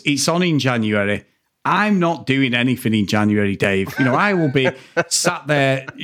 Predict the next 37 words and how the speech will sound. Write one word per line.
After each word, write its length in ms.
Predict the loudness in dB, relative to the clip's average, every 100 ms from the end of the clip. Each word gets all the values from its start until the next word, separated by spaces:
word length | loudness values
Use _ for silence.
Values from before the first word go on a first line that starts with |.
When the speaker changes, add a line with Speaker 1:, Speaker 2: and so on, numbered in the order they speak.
| -4
Speaker 1:
trying 420 | -2 0 0 0
for 140 | 0
the, 360 | 0 0 -2 -10 _ _ -4
about 160 | 0
the 120 | 2
eighth 280 | 0 -2 -2
year 240 | -2 0 0
in 120 | 0
a 40 |
row 300 | 0 0 0
to 140 | -2 -2
get 200 | -2 -2
back 240 | -4 0
in 120 | -2
proper 300 | 0 -2 0
shape, 400 | 0 2 0 0
Dave. 280 | 0 0 0
So 140 | 0 0
I'll 180 | 0 0
be 120 | 0
ready. 520 | 0 -2 0 -2 -4 _ _ _
I'll 120 | -2 0
be 100 | 0
ready 320 | 0 0 0
for 120 | 0
the 100 | 0
show. 180 | 2 0
They, 340 | 0 0 0
they 280 | 0 -2 -2
think 320 | -2 -2 -2
they 200 | 0 0
need 300 | 2 2 2
an 160 | 2 0
older 580 | 2 2 2 2 0 -2 -8 _ _ _ _ _ _ _ -4
George 440 | 0 0 0 -2
Clooney-esque 960 | -2 0 2 2 2 2 0 -2 -2 0
type 340 | 0 -2 -6